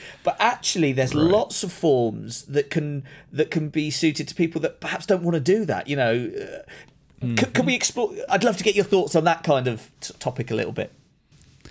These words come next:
Speaker 2: Uh, Ben, I'm glad you brought that up because I, I was literally last month delivering this content at a conference and somebody said, "I'm an introvert.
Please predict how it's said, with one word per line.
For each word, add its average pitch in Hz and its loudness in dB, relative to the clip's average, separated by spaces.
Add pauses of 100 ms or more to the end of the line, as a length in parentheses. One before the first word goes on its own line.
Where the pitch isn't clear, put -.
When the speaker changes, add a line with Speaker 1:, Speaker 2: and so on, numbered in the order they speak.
(360)
Speaker 2:
Uh, 165 0
Ben, 131 2
I'm 120 0
glad 107 0
you 104 -6
brought 101 -4
that 107 -2
up 82 -8
because - -10
I, 98 -4
I 104 -6
was 98 -6
literally 107 2
last 101 -10
month 101 -6
delivering 101 -4
this 92 -6
content 95 -10
at 92 -8
a 101 -8
conference - -12
and 71 -14
somebody 90 -8
said, 87 -8
"I'm 98 -10
an 101 -8
introvert. 80 -12